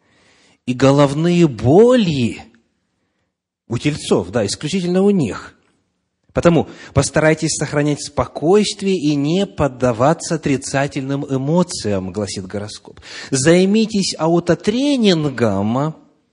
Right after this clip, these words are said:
или просто делайте небольшие перерывы на отдых. Послушайте приятную и спокойную музыку.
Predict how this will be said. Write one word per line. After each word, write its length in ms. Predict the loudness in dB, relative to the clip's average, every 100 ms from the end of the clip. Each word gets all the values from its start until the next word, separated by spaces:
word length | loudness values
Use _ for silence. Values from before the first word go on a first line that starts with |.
| _ -20 -18 -4
или 220 | 0 0
просто 480 | 0 0 0 2 0
делайте 460 | 2 4 4 2
небольшие 480 | 0 0 -2 -2 -4
перерывы 680 | -2 0 2 2 2 2 2
на 240 | 2 4
отдых. 840 | 4 4 2 -2 -8 -8 -8 -10 -16 _ -20 -20 -2
Послушайте 640 | 2 2 0 0 -2 -2
приятную 640 | -2 0 0 -2 -2 -2 -2
и 180 | -2 -4
спокойную 680 | -2 -4 -2 -4 -2 -2
музыку. 880 | -2 0 0 0 -2 -4 -4 -4 -4